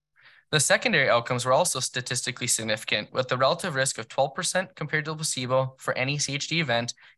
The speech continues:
and major C H D event, thirteen percent for any cardiovascular event,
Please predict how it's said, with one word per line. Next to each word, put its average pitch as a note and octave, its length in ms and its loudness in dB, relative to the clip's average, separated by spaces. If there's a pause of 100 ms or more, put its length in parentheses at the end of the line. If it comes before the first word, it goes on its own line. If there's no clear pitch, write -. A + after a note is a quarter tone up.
and C#3 140 0
major C3+ 240 2
C A#2+ 180 -2
H G#2+ 120 -6
D A2 100 -6
event, G2 380 -4 (800)
thirteen D#3+ 420 4
percent C3 380 2
for - 120 -2
any C3+ 220 0
cardiovascular B2+ 760 0
event, G#2+ 380 -8